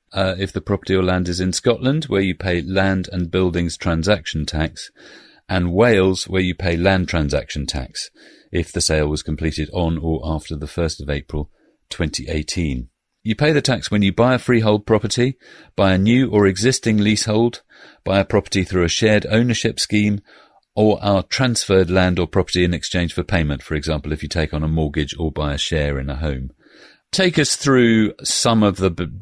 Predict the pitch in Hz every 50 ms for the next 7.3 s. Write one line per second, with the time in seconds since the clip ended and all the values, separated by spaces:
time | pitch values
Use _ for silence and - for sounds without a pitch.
0 | - _ - 104 95 92 90 87 87 82 90 95 90 87 82 - - 107 98 95
1 | 90 82 90 87 87 82 - 107 101 92 92 87 71 90 95 90 85 80 76 -
2 | - - 98 92 - - 98 92 90 - 101 98 95 87 - - 117 107 92 104
3 | 127 117 101 - 101 95 - 107 95 92 92 92 92 87 - 104 87 76 85 -
4 | - 76 76 - - 82 76 - - _ _ _ - - _ _ _ _ _ -
5 | 90 90 87 87 85 82 - 92 87 90 87 87 76 - 98 95 92 98 95 87
6 | - - 95 90 87 - - - - 110 98 92 76 - - - 92 87 82 -
7 | 95 85 82 82 82